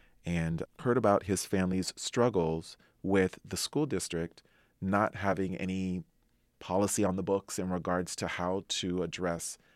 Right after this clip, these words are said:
trans kids that are coming through the school, right?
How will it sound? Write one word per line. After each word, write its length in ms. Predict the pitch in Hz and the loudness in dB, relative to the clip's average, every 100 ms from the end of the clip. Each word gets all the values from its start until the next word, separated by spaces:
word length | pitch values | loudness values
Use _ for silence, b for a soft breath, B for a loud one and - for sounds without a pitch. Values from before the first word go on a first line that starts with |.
| - | -14
trans 340 | - 92 87 - | -6 -4 -4 -2
kids 260 | 147 117 | 0 0
that 100 | 87 | -2
are 40 | 87 | -4
coming 320 | - 87 90 | -4 -4 -4
through 240 | - 90 87 | -4 -4 -2
the 100 | 104 | -4
school, 380 | - 170 92 - b b b b | -2 -2 -4 -12 b b b b
right? 220 | 85 120 | -4 -2